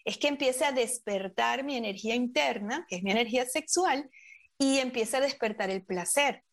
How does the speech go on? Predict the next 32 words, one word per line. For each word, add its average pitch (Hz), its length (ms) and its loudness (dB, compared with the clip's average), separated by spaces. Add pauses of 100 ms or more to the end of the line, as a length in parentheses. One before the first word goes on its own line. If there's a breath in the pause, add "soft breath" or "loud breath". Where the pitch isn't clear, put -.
(100)
Ahí 233 420 2 (160)
entro 359 260 0
en 233 140 2
otro 220 300 -4
nivel 220 640 0 (360)
de 233 640 0
estar 214 500 -2
presente 233 580 -2
y 226 40 -2
de 202 120 0
soltar 220 760 0
y 240 100 -4
de 233 100 0
encontrar 208 540 -2
ese 233 180 -2
poder 190 260 -2
de 202 80 0
lo 202 100 -2
femenino. 175 580 0 (140)
Entonces, 196 520 2 (420 loud breath)
ese 226 360 4
trabajo 285 720 2 (160 soft breath)
lo 214 280 2
hacemos 240 680 -2
con 196 180 -4
la 185 60 -4
Escuela 214 340 0
Santini, 262 640 0 (180 loud breath)
con 196 200 0
el 196 100 -2
modelo 202 340 2
Santini, 294 720 0